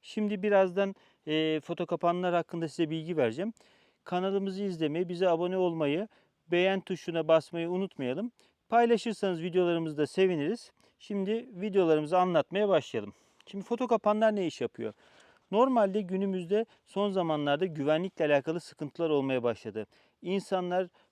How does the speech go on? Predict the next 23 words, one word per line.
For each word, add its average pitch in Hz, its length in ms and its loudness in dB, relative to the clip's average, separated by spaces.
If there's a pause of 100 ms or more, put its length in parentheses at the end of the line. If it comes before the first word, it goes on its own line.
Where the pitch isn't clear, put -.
e, 139 460 0
pandemiyle 165 680 -2
birlikte 131 360 -4
doğaya 135 320 6
kaçtılar. - 540 -6
Her 190 240 0
yer 160 200 2
tiny 147 400 -4
house, 127 460 -4
işte, 139 340 -6 (400)
e, 131 500 0
küçük - 340 -12
evler, 143 680 2
ahşap 131 360 -4
evler, 139 420 2
kulübeler 139 680 0 (380)
vesaire 156 520 4
var. 104 140 -2
Her 185 260 -2
yerde 180 320 0
de 131 80 -4
internet 175 520 -4
çekmiyor. 104 460 -8